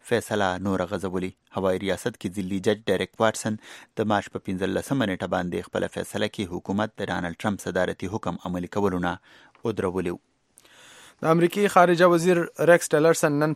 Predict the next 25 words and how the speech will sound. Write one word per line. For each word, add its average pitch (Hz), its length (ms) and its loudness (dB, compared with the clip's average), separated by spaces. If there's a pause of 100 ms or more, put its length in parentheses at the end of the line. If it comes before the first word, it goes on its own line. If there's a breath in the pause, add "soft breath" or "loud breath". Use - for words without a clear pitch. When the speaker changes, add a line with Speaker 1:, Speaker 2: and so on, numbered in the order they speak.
Speaker 2:
په 123 140 6
انقره 131 280 2
کې 147 240 -2
د 117 100 -6
ترکي 135 300 -2
وزیر 123 240 0
اعظم 135 340 2
بنالي 131 400 2 (140)
یلدرم 127 420 2
سره 123 220 -2
لیدل 123 260 0
کتل 123 300 -2
کړي 123 200 0
دي. 123 80 -4 (440 soft breath)
نوموړی 170 360 8
به 151 120 6
د 147 120 4
ترکي 127 280 -2
د 127 100 -2
صدر 135 340 2
طیب 131 320 0
اردوان 127 400 2
او 123 40 0 (100)
خارجه 120 400 0
وزیر 127 320 -2